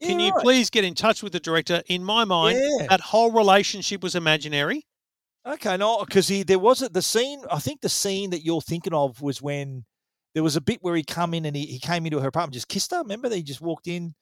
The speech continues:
Speaker 1: No,
Speaker 2: That was
Speaker 1: that's, yeah, so
Speaker 2: probably
Speaker 1: that's earlier. No, I s-, I think all of that
Speaker 2: Okay.
Speaker 1: is imaginary.
Speaker 2: Okay.
Speaker 1: I think all of that is imaginary.
Speaker 2: 'Cause,
Speaker 1: I think,
Speaker 2: yeah.
Speaker 1: I think the bit where he, he goes into her apartment after his mum died,
Speaker 2: Okay,
Speaker 1: before he
Speaker 2: that's
Speaker 1: killed the
Speaker 2: good conjecture.
Speaker 1: clowns,
Speaker 2: That's good. Yeah, right,
Speaker 1: he
Speaker 2: okay.
Speaker 1: sits down.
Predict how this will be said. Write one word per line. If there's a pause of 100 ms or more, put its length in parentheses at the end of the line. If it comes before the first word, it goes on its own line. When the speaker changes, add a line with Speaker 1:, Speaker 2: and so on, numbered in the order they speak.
(160)
Speaker 1:
No,
Speaker 2:
That
was
Speaker 1:
that's,
yeah,
so
Speaker 2:
probably
Speaker 1:
that's
earlier.
No,
I
s-,
I
think
all
of
that
Speaker 2:
Okay.
Speaker 1:
is
imaginary. (380)
Speaker 2:
Okay.
Speaker 1:
I
think
all
of
that
is
imaginary. (420)
Speaker 2:
'Cause,
Speaker 1:
I
think,
Speaker 2:
yeah.
Speaker 1:
I
think
the
bit
where
he, (100)
he (100)
goes
into
her
apartment
after
his
mum
died, (380)
Speaker 2:
Okay,
Speaker 1:
before
he
Speaker 2:
that's
Speaker 1:
killed
the
Speaker 2:
good
conjecture.
Speaker 1:
clowns,
Speaker 2:
That's
good.
Yeah,
right,
Speaker 1:
he
Speaker 2:
okay.
Speaker 1:
sits
down.